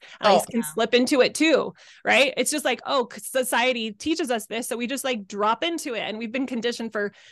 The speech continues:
Speaker 1: what, twenty, thirty, forty years that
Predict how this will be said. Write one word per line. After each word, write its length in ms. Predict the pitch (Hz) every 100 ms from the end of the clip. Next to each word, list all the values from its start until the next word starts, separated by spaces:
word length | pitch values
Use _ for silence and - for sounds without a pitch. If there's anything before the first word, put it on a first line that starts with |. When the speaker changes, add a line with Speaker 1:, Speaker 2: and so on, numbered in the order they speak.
| _
Speaker 1:
what, 200 | 262 - - _ _ _ _ _ -
twenty, 360 | 269 254 247
thirty, 460 | 240 247 247 247 269
forty 340 | 247 254 247
years 880 | 226 220 359 381 233 220 220 - - _ _
that 120 | 165